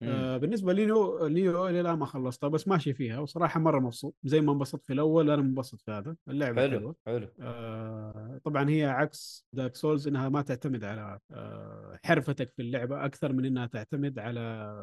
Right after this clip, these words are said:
Speaker 2: الجيرز اللي أنت حاطها.
Speaker 1: <clears throat>
Speaker 2: سواء
Speaker 1: أيوه.
Speaker 2: كان أسلحة أو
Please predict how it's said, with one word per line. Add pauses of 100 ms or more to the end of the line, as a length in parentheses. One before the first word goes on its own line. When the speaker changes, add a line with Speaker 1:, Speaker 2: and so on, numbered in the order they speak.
(200)
Speaker 2:
الجيرز
اللي
أنت
حاطها.
Speaker 1:
<clears throat> (160)
Speaker 2:
سواء
Speaker 1:
أيوه.
Speaker 2:
كان
أسلحة
أو